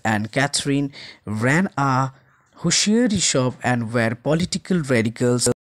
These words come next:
and religious dissenters. They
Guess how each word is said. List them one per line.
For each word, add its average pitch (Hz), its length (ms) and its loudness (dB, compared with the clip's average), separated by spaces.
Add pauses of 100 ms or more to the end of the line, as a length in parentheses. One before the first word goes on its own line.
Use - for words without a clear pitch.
(380)
and 127 300 2
religious 143 640 2
dissenters. 113 920 0 (1800)
They 143 300 2